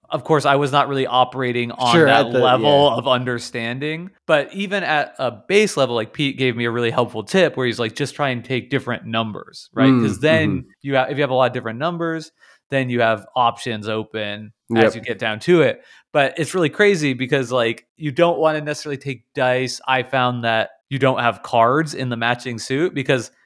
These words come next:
Speaker 1: in the first round we were playing, like, I was, like, doing really good. Like, I had won four tricks and I had, like, a two and a four left. And then somebody played a card,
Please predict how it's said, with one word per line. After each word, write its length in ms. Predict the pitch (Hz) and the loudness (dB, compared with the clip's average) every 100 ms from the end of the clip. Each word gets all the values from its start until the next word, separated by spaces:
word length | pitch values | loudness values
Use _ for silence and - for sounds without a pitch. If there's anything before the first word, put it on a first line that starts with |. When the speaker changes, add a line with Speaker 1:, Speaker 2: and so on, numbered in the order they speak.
| - | -6
Speaker 1:
in 100 | 143 | -2
the 80 | 131 | -2
first 340 | - 175 - | 2 2 2
round 180 | 151 143 | 0 0
we 60 | |
were 60 | 131 | -2
playing, 540 | - 165 160 143 139 135 _ | 2 4 4 2 -2 -8 _
like, 300 | 127 120 110 _ _ | 0 0 -2 _ _
I 100 | 135 | -2
was, 160 | 127 120 | -2 0
like, 260 | 110 107 - - | -4 -4 -14 -10
doing 200 | 139 143 | -4 -2
really 200 | 139 131 | 0 -2
good. 380 | 113 131 139 139 | 0 2 2 2
Like, 140 | 123 | 0
I 40 | 117 | 0
had 100 | 117 | 2
won 260 | 131 127 - | 0 0 -2
four 200 | 131 113 | 0 0
tricks 400 | - 160 170 160 | 2 2 2 2
and 80 | |
I 40 | 117 | 0
had, 80 | 117 | 2
like, 140 | 113 | 0
a 80 | 107 | -4
two 260 | - 160 | -2 0
and 80 | 143 | 0
a 60 | 120 | -2
four 360 | - 113 120 | -6 -4 -2
left. 300 | 135 151 175 - _ - _ | 2 4 2 0 _ -20 _
And 140 | 135 131 | -2 2
then 340 | 131 127 120 | 4 2 0
somebody 280 | - 160 147 | -2 0 0
played 240 | 139 147 | 2 2
a 60 | 131 | 2
card, 540 | 131 143 135 131 123 | 2 4 4 2 -2